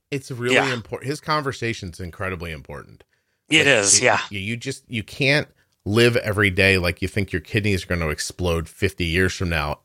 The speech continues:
Speaker 1: and you can't ignore it, that it could happen. You,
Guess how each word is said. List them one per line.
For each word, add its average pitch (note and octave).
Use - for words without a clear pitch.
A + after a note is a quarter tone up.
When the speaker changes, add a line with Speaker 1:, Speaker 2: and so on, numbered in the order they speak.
Speaker 1:
and A#2+
you A#2
can't A#2
ignore G2+
it, -
that F#2+
it F#2
could F2+
happen. C3+
You, A2